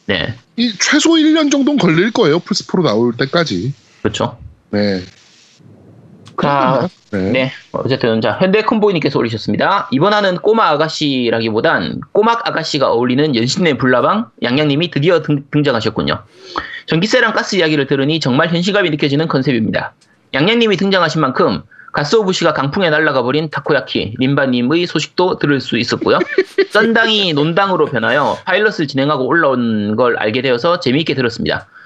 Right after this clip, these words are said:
Speaker 1: 방송 마지막쯤에 이야기하신 사당 쪽에 맛있는 전집은 저희 집 근처에 있는 전집을 이야기하시는 것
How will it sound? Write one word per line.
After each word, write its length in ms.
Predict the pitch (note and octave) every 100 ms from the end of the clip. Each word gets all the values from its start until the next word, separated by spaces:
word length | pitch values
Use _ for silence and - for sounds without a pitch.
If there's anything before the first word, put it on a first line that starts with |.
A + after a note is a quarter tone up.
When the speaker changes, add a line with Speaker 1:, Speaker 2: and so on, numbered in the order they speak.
| -
Speaker 1:
방송 280 | C#3 E3+ B3
마지막쯤에 500 | E3+ E3 F#3+ G3+ F#3
이야기하신 540 | C3 B2+ C3 C#3 C#3
사당 280 | G#2+ F3+ G#3
쪽에 200 | G#3+ G3+
맛있는 500 | C3+ A2+ E3 D#3 C#3+
전집은 680 | C3 A#2+ B2 D#3 D3+ F3 F#2+ - _ _
저희 180 | F#3 G3+
집 160 | G3+
근처에 320 | D3 C3+ F#3+ E3
있는 180 | C3+
전집을 460 | B2 A#2 A#2+ D#3+ C#3+
이야기하시는 480 | G#2+ A#2 B2 A#2+
것 60 | B2